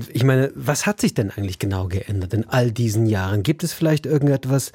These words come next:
Konkretes, woran man das besonders erkennt? Es sind ja jetzt, es ist ja wirklich schon die, seit siebzehn Jahren findet es statt und da hat sich ja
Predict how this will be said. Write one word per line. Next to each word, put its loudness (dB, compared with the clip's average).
Konkretes, 0
woran 2
man 2
das -2
besonders 0
erkennt? -4
Es -2
sind 0
ja 0
jetzt, -2
es -4
ist -
ja 2
wirklich -2
schon 0
die, 0
seit -2
siebzehn 2
Jahren 2
findet 0
es -8
statt -4
und 0
da 2
hat -4
sich -4
ja 0